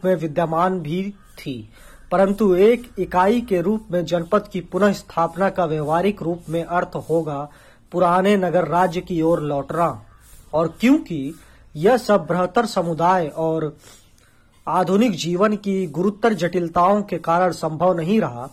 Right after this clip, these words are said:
समाजवादी विचार केवल पूर्ण संगठित राष्ट्रीय राज्य के द्वारा ही चरितार्थ किया जा सकता है। समान वितरण के स्थूल विचार द्वारा नहीं, वरन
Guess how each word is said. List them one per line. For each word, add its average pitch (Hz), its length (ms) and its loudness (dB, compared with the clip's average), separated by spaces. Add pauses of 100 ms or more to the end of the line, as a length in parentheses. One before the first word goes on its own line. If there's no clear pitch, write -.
(280)
समाजवादी 170 600 0
विचार 165 440 0
केवल 156 320 -4
पूर्ण 214 440 -2
संगठित 160 640 -6
राष्ट्रीय 170 680 -4
राज्य 147 380 -6
के 156 340 -6 (540)
द्वारा 160 260 2
ही 196 180 2
चरितार्थ 175 720 -2
किया 160 220 -2
जा 151 180 -4
सकता 160 420 -6
है। 107 240 -10 (720)
समान 214 580 2
वितरण 202 420 2
के 196 240 2
स्थूल 208 320 -2
विचार 180 460 2
द्वारा 170 400 2
नहीं, 160 300 -6 (460)
वरन 196 400 2